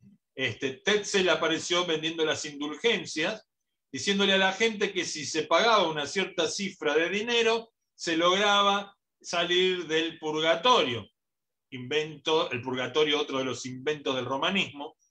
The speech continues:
que nada tienen que ver con la escritura, pero se había inventado la doctrina del purgatorio y ahora se le decía a la gente que poniendo dinero se salía del purgatorio. Y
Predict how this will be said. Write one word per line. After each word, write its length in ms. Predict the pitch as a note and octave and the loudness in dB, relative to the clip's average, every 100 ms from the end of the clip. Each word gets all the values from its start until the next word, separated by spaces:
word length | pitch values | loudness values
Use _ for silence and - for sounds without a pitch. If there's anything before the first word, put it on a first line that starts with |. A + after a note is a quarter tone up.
| _ _ _ | _ _ _
que 120 | C3+ | -2
nada 300 | D3 F3+ E3 | 2 4 4
tienen 260 | D#3 D3+ C#3+ | 0 -4 -4
que 100 | C#3 | -2
ver 140 | C#3 | -2
con 120 | C#3+ | -2
la 80 | D3 | -4
escritura, 640 | C#3 F3+ F#3+ G3+ C#3 E3 - _ _ _ _ _ _ | -4 -6 -4 -4 -2 -6 -10 _ _ _ _ _ _
pero 380 | - G3 A3 - _ _ _ _ | -2 2 2 -2 _ _ _ _
se 160 | - D3+ | -4 2
había 180 | F3+ | 4
inventado 640 | A3+ G#3+ G3+ G3 C4+ C4 G#3+ | 4 4 2 2 4 6 6
la 100 | E3+ | 4
doctrina 420 | D#3+ D#3+ F3+ F3+ | 2 -2 -4 -2
del 100 | F3 | -2
purgatorio 720 | F3+ F#3+ G3+ G#3 G3+ F3+ F#3+ F3+ | 0 0 0 2 2 2 0 0
y 100 | D#3+ | 2
ahora 280 | F3+ A3 | 2 2
se 160 | G#3+ G3+ | 0 -2
le 140 | F3+ | -2
decía 260 | E3+ - G#3+ | -2 -2 -2
a 40 | |
la 160 | G#3+ A3 | 0 0
gente 320 | A#3 A3+ G3+ | -2 -4 -4
que 100 | E3 | -6
poniendo 420 | - D#3+ F#3+ A3+ | -6 -4 0 2
dinero 380 | A#3 A#3+ A#3 A#3 | 2 2 2 2
se 180 | A#3 D#3 | 2 -4
salía 420 | - D3+ D#3 F3 | -2 -2 0 0
del 160 | E3 C#3 | 0 -2
purgatorio. 560 | C#3+ C3 A#2+ A2 G2 - _ _ _ _ _ _ _ _ _ _ _ _ _ _ _ _ _ - | -4 -4 -4 -6 -12 -14 _ _ _ _ _ _ _ _ _ _ _ _ _ _ _ _ _ -2
Y 400 | B3 B3 B3 | 2 4 2